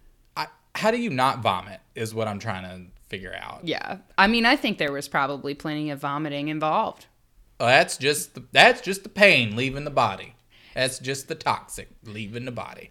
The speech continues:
Speaker 2: Speaking of pain and of things leaving the body, if we take a trip down south, if anybody struggles with hemorrhoids,
Speaker 1: Oh.
Speaker 2: there's a quick and easy treatment that I can offer you.
Speaker 1: Girl, don't.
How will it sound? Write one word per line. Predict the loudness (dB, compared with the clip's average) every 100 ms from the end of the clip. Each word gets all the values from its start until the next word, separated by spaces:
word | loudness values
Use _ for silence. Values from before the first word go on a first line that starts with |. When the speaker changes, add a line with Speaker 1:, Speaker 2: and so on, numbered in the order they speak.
| _
Speaker 2:
Speaking | -8 -2 4 4 4 2 2
of | -2
pain | -4 -2 -2 -8 -12 -16 _ _ _ _ _ -20 -20 -20 _ -20 0
and | 2 4
of | 6 4 2 -6 -18 -20 -20 _ -20 _
things | -6 -2 0 -2
leaving | -2 -2 -2 -6
the |
body, | 0 2 2 0 -8 -14 _ -2
if | 0
we | 2
take | 4 4
a |
trip | 2 -2 0
down | -2 -2
south, | 0 4 4 4 -2 -8 -20 -20 _ _ _
if | 2
anybody | 4 4 4 2
struggles | 2 2 2
with | -2 -6
hemorrhoids, | -6 -4 -2 -2 0 -2 -4 -8 -8
Speaker 1:
Oh. | -4 0 0 -2 -6 -14 -20 _
Speaker 2:
there's | 0 0
a |
quick | 2 2 4
and | 0
easy | 0 0 2 2
treatment | 2 0 0 0 -4
that | -2
I | -2 -4
can | -6
offer | -6 -8 -8
you. | -8 -8 -10 -16 _ _ -4
Speaker 1:
Girl, | 2 4 4 4 0 -8
don't. | -2 -2 -2